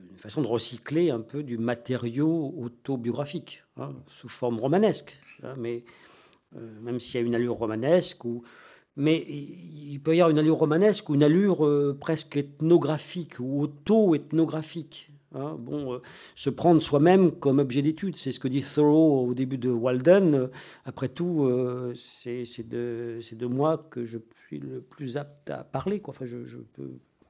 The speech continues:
parler plus facilement de moi. Et je prends moi comme ex-, comme exemple. Alors, dans, dans Sabot suédois, par exemple, c'est, c'est, c'est, euh, je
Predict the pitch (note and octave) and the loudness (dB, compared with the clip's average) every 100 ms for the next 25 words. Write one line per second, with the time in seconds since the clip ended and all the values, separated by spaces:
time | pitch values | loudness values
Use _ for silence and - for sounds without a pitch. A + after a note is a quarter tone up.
0 | _ - C3+ C3+ B2+ C#3 C#3+ B2+ A#2+ A#2+ | _ -16 -16 -14 -14 -10 -8 -8 -10 -12
1 | - _ _ - - - - - B2 A#2 | -20 _ _ -20 -20 -20 -20 -14 -10 -8
2 | A2 B2+ B2+ C#3 E3+ C#3 C#3+ C3+ - C3+ | -2 2 6 8 6 4 2 2 -4 -4
3 | C#3 B2+ B2+ B2+ G2+ G#2 G#2+ A#2 G#2+ G#2+ | -4 -4 -6 -6 -6 -8 -8 -8 -8 -10
4 | G#2+ G#2+ G#2+ G#2 G#2+ - A#2+ B2 A#2 A#2+ | -12 -12 -12 -14 -14 -10 -10 -8 -10 -10
5 | A2+ C#3 B2+ G2+ A2 F3+ F#3+ - A#2 A2+ | -8 -8 -8 -14 -6 -6 -6 -14 -18 -16
6 | - A2+ A2 - A2 A2 G#2 - A2 G#2+ | -18 -18 -18 -16 -16 -18 -20 -18 -18 -16
7 | G#2+ A2 - - _ _ _ A#2 _ - | -18 -20 -20 -20 _ _ _ _ _ -20
8 | A2+ A2+ A2+ A2 A2 G#2 - _ _ _ | -18 -18 -20 -20 -20 -20 -20 _ _ _
9 | _ _ _ _ _ _ | _ _ _ _ _ _